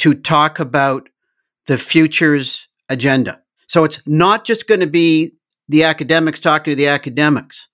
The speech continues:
We're gonna have all these diverse groups talking about what it means to them. So Ozcan's right. We're excited about new people coming in, but new people from each of these different groups. And that takes me back again to the, the Foresight Journal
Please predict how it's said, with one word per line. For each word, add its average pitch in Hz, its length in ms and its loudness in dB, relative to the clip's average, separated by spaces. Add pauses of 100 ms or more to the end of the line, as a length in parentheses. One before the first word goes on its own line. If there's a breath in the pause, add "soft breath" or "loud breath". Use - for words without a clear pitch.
(160)
We're 156 200 2
gonna 156 120 0
have 151 360 -2
all 175 220 2
these 208 180 -6
diverse 160 400 0
groups 151 460 0
talking 165 380 0
about 143 260 0
what 147 160 0
it 147 100 -2
means 143 280 0
to 131 140 -2
them. 131 240 0
So 131 240 -4 (280 loud breath)
Ozcan's 214 440 -2
right. 180 240 0
We're 170 120 -2
excited 214 360 0
about 170 240 0
new 156 260 2
people 170 340 -2
coming 131 360 0
in, 160 340 2 (320 soft breath)
but 156 140 0
new 170 220 2
people 185 420 -4
from 156 240 0 (100)
each 180 400 -4 (120)
of 151 240 -2
these 151 360 -2 (180)
different 143 560 -4
groups. 113 480 -6 (100)
And 123 180 -4 (300 soft breath)
that 156 180 -2
takes 160 240 -4
me 151 100 0
back 147 360 -2
again 147 360 -2
to 143 140 -2
the, 120 220 -4 (400)
the 123 60 -12
Foresight 175 680 0
Journal 190 460 -2